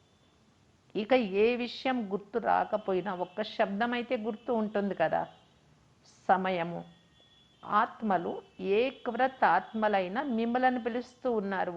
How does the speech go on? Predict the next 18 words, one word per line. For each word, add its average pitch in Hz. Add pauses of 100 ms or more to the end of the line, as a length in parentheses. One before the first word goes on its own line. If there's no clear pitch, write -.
ఓ 202 (160)
దేవాత్మలు, 190 (840)
సమయం 226
యొక్క 233 (160)
పిలుపు, 208 (300)
ఆత్మల 208 (100)
పిలుపులు 208
వినిపిస్తున్నాయా? 185 (640)
ప్రకృతి 220
కూడా, 202 (120)
ఓ 208 (160)
ప్రకృతి 208
పతి 196 (120)
ఆత్మలు 190
ఇప్పుడు 208 (100)
పరివర్తన 202 (140)
చెయ్యండి 196
అని 185